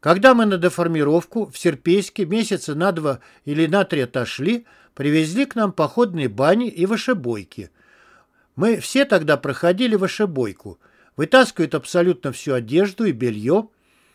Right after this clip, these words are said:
и мою зеленую офицерскую гимнастерку, конечно, выворачивают,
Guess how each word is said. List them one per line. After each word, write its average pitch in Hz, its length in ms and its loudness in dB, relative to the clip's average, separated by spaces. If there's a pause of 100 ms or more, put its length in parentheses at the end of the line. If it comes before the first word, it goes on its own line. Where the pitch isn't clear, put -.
(180)
и 135 100 -6
мою 185 340 4
зеленую 165 520 2
офицерскую 143 640 -6
гимнастерку, 127 760 -6
конечно, 226 600 -2 (280)
выворачивают, 143 840 2